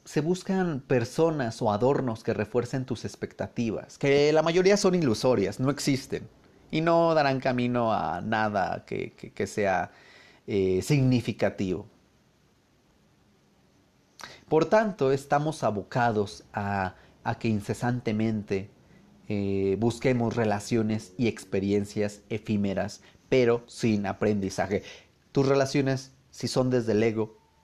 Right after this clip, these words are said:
así hayas tenido treinta relaciones y, y te sientas todo un, un, un, un Don Juan, seas, o una Doña Juana,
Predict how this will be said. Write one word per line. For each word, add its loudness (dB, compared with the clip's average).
así -2
hayas 2
tenido 0
treinta 0
relaciones -2
y, 0
y -2
te -2
sientas -2
todo 4
un, -2
un, -2
un, -2
un 2
Don 4
Juan, -2
seas, -2
o 0
una 4
Doña 0
Juana, 2